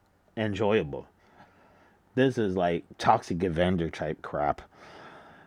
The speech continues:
Like, holy shit, with this, all this B movie, like, fandom horror movie shit, it sucks. It's h-, done shitty and horribly. And I don't wanna see any more of it.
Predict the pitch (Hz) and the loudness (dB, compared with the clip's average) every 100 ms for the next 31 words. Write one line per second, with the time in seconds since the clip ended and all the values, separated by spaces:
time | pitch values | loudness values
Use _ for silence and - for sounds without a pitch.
0 | - 92 85 - - 135 143 110 110 - | 0 2 2 -2 2 6 8 8 4 0
1 | - 104 - 92 - 95 - - - - | 0 0 0 -4 0 -2 -2 -10 -14 -12
2 | - 104 123 107 82 78 - 98 123 120 | 0 6 6 4 -2 -8 -4 0 2 2
3 | 117 113 98 _ _ _ _ - 85 87 | 2 0 -2 _ _ _ _ -6 -4 -2
4 | - _ _ _ _ _ _ _ _ _ | -6 _ _ _ _ _ _ _ _ _
5 | _ _ - - - 107 113 123 117 - | _ _ -20 -18 -6 0 4 4 4 2
6 | - 113 123 127 123 123 117 - 127 123 | 6 8 8 6 2 2 0 0 0 2
7 | 110 - - - - 107 - - - - | 2 0 -6 -6 0 0 0 -4 -18 -20
8 | - _ _ _ _ _ - - - - | -20 _ _ _ _ _ -20 -20 -2 0
9 | 113 - - - 113 110 123 113 104 - | 2 0 -6 -6 -2 4 4 4 0 -2
10 | 117 113 110 - 92 - 98 113 113 104 | 2 4 2 0 -4 2 8 8 8 4
11 | 78 80 - _ _ _ - - - - | 0 -4 -12 _ _ _ -20 -20 -12 2
12 | 110 117 131 127 117 104 - 131 127 117 | 4 6 6 4 2 0 0 2 4 2
13 | 101 95 87 87 90 80 | 2 4 4 4 2 -2